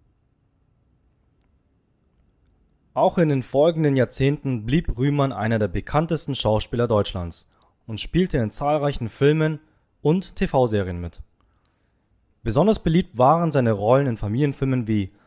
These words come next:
Das fliegende Klassenzimmer von neunzehnhundertvierundfünfzig oder Drei Männer im Schnee vom Jahre neunzehnhundertfünfundfünfzig.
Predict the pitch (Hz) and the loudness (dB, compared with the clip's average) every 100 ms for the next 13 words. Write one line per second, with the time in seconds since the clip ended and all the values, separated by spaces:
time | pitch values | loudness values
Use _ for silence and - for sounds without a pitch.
0 | _ - - - 139 165 117 - 156 165 | _ -8 -8 -4 -4 0 -2 2 0 0
1 | 156 165 160 160 - _ _ _ - 107 | -2 2 2 2 -4 _ _ _ -4 0
2 | 107 131 - 127 110 - 107 143 160 - | 2 2 0 0 0 0 -2 0 -2 0
3 | 180 170 - _ _ - 110 123 165 180 | -2 -2 -10 _ _ -8 0 4 4 0
4 | _ _ _ - 107 123 151 143 139 131 | _ _ _ -8 4 4 6 4 4 2
5 | 139 - 117 92 - _ _ _ - 104 | 0 0 0 0 -4 _ _ _ -8 -2
6 | 101 104 98 101 127 - 139 123 - 117 | 2 2 0 0 0 0 -2 -2 -4 -6
7 | 113 107 92 - 78 - | -4 -6 -6 -10 -12 -16